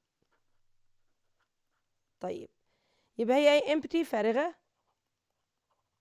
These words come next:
ولا فري، مجاني، ولا هارد، صعب، ولا كراودد، مزدحمة؟ طبعًا ايه؟ كراودد.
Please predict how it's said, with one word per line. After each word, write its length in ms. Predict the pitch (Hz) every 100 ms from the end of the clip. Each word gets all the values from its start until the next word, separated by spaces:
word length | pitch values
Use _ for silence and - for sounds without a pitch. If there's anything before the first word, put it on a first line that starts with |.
| _ _ _ _ _
ولا 220 | 220 220 220
فري، 240 | 247 277
مجاني، 540 | 262 196 220 277 302
ولا 220 | 262 214 196
هارد، 300 | 233 240 233
صعب، 300 | - 262 214
ولا 180 | 208
كراودد، 360 | 202 226 226 196
مزدحمة؟ 440 | 202 180 208 185
طبعًا 360 | 190 208 190 185
ايه؟ 100 | 190
كراودد. 600 | 185 185 180 160 - -